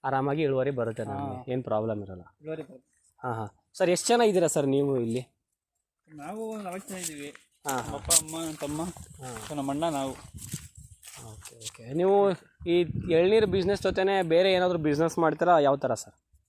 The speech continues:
Speaker 2: ಸರ್, ನಾವು ವರ್ಕ್ ಮಾಡ್ತಿದ್ದೀವಿ ಸರ್, ನಾವು ಸಾಫ್ಟ್‌ವೇರ್ ಕಂಪನಿಲಿ.
Speaker 1: ಹಾ, ಹಾ, ಹಾ, ಓಕೆ, ಓಕೆ. ನೀವು ಒಬ್ಬ
Speaker 2: ಕಂಪನಿಲಿ
Speaker 1: ಸಾಫ್ಟ್-
Speaker 2: ವರ್ಕ್ ಮಾಡ್ಕೊಂಡು
Speaker 1: ಹಾ, ಹಾ.
Speaker 2: ಅಷ್ಟು ಮೇಂಟೈನ್ ಮಾಡ್ತಿದ್ದೀನಿ.
Speaker 1: ಓಕೆ.
Speaker 2: ಇಟ್ಕೊಂಡು
Speaker 1: ವೀಕ್ಷಕರೇ, ಇಲ್ಲಿ ನೋಡ್ಬೋದು ನಾವು, ಒಬ್ಬ ಸಾಫ್ಟ್‌ವೇರ್ ಇಂಜಿನಿಯರ್ ಆಗಿ, ಒಬ್ಬ ಪ-, ಪ್ರಗತಿಪರ ರೈತರಾಗಿ ಕೂಡ ಎಳ್ನೀರ್ ಬಿಸಿನೆಸ್‌ನ ಮಾಡ್ತಾ ಇದ್ದಾರೆ.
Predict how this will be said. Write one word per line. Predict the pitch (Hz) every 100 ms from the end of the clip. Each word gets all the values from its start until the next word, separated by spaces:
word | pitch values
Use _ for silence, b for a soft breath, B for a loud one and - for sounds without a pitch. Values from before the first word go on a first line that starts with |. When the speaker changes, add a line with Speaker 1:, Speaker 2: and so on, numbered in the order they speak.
| 208
Speaker 2:
ಸರ್, | 185
ನಾವು | 170 190
ವರ್ಕ್ | 165 -
ಮಾಡ್ತಿದ್ದೀವಿ | 196 185 165 143
ಸರ್, | 139
ನಾವು | 139 139
ಸಾಫ್ಟ್‌ವೇರ್ | 147 151 160
ಕಂಪನಿಲಿ. | 156 143 135 135 - - - _
Speaker 1:
ಹಾ, | 135
ಹಾ, | 120 120
ಹಾ, | 120
ಓಕೆ, | 123 120 120
ಓಕೆ. | 110 110 113
ನೀವು | 127
ಒಬ್ಬ | 135 139
Speaker 2:
ಕಂಪನಿಲಿ | 135
Speaker 1:
ಸಾಫ್ಟ್- | - 226
Speaker 2:
ವರ್ಕ್ | 196 190
ಮಾಡ್ಕೊಂಡು | 190 185 196 208 247 277 - - - -
Speaker 1:
ಹಾ, | 139
ಹಾ. | 113
Speaker 2:
ಅಷ್ಟು | 113 - 180 160
ಮೇಂಟೈನ್ | 151 160 165
ಮಾಡ್ತಿದ್ದೀನಿ. | 151 143 135 135 127 - - - _ _
Speaker 1:
ಓಕೆ. | 120 123 123 139 127
Speaker 2:
ಇಟ್ಕೊಂಡು | 147 151 143
Speaker 1:
ವೀಕ್ಷಕರೇ, | 147 202 202 214
ಇಲ್ಲಿ | 196
ನೋಡ್ಬೋದು | 185 202 196 185
ನಾವು, | 170 175 165
ಒಬ್ಬ | 151
ಸಾಫ್ಟ್‌ವೇರ್ | 147 139 - 202 185
ಇಂಜಿನಿಯರ್ | 170 185 180
ಆಗಿ, | 170 165 175 180 B B -
ಒಬ್ಬ | 135 143 127
ಪ-, | 135 131
ಪ್ರಗತಿಪರ | - 143 165 180 180
ರೈತರಾಗಿ | 156 165 180 175 170
ಕೂಡ | 180
ಎಳ್ನೀರ್ | 170 156 156 175 160
ಬಿಸಿನೆಸ್‌ನ | 151 160 156 156
ಮಾಡ್ತಾ | 147 139 143
ಇದ್ದಾರೆ. | 139 143 180